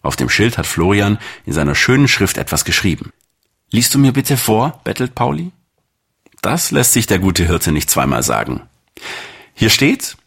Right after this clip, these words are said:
„Alle sind willkommen. Nur für böse Ziegenböcke ist der Eintritt strengstens verboten. Florian, der Hirte.“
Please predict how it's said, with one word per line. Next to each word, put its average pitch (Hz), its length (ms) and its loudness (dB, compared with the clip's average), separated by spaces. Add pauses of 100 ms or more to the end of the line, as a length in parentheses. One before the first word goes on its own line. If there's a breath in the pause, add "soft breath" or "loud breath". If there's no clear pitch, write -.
(420)
„Alle 165 280 4
sind 120 220 4
willkommen. 90 480 0 (380)
Nur 127 300 4
für 92 200 0
böse 71 320 2
Ziegenböcke 107 580 2
ist - 220 -2
der - 140 -2
Eintritt 85 320 0
strengstens - 760 0
verboten. 113 520 0 (480)
Florian, 95 800 2
der 117 80 4
Hirte.“ 80 360 -2